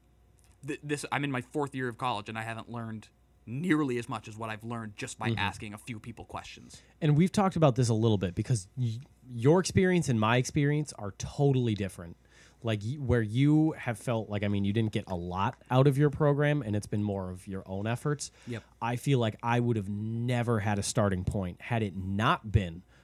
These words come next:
Speaker 2: for post-secondary education. Like, had it not been for the school I go to, I would have never been introduced to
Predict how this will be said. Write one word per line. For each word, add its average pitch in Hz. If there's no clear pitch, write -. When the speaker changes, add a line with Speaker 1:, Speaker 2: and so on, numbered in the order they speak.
Speaker 2:
for 107
post-secondary 85
education. 87
Like, 92
had 135
it 120
not 98
been 127
for 101
the 98
school -
I 101
go 92
to, 95
I 117
would 117
have 98
never 120
been 107
introduced 101
to -